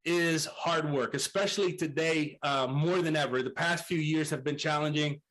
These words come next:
Um, I, I had an opportunity to talk to Pastor Mike, who's also, uh, on the show today, and just, just kind of picking his brain a little bit on,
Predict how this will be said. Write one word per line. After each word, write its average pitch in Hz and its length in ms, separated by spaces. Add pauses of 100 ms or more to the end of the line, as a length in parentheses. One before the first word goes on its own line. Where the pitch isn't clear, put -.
(260)
Um, 131 280
I, 147 320
I 147 120
had 170 240
an 165 80
opportunity 151 500
to 143 60
talk 156 240
to - 60
Pastor 151 420
Mike, 147 300
who's 139 240
also, 147 560 (280)
uh, 143 140
on 151 240
the 143 120
show 156 280
today, 147 400 (500)
and 151 400
just, 160 540
just - 280
kind 196 200
of - 80
picking 180 260
his 143 140
brain 165 360
a 160 60
little 156 240
bit 156 160
on, 151 400